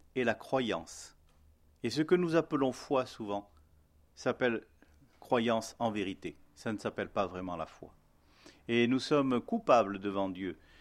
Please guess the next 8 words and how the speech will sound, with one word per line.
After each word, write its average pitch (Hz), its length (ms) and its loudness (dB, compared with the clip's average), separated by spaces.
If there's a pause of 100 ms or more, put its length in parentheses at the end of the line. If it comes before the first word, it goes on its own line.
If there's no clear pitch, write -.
(280)
quand 143 280 2
nous 135 320 2
n'avons 117 320 0
pas 117 240 2
eu 123 240 -4 (300)
suffisamment 120 640 -4
de 95 120 -6
foi. - 400 -16